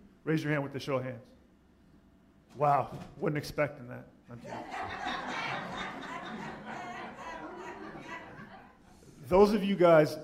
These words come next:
that had raised your hand, some of you guys went like that 'cause you put deodorant on, right? Uh, <laughs> those of you guys that acknowledge, like, "Hey, that's me,"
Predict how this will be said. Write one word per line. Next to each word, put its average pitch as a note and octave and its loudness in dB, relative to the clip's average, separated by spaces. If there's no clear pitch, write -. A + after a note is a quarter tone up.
that D3 -2
had C3+ 0
raised D#3 4
your C3+ 0
hand, D#3 0
some F3+ 0
of E3 -2
you D3+ 0
guys D3+ 4
went C#3+ -4
like C3+ -2
that C#3+ -2
'cause B2 -8
you C3 -4
put C3 -10
deodorant A#2+ -4
on, A#2+ -12
right? B2 -14
Uh, C3+ 0
<laughs> - -6
those F#3 2
of G3 -4
you G3+ -2
guys G3 10
that F3+ 6
acknowledge, D#3+ 8
like, C#3+ 6
"Hey, F#3 4
that's E3+ 6
me," E3 -2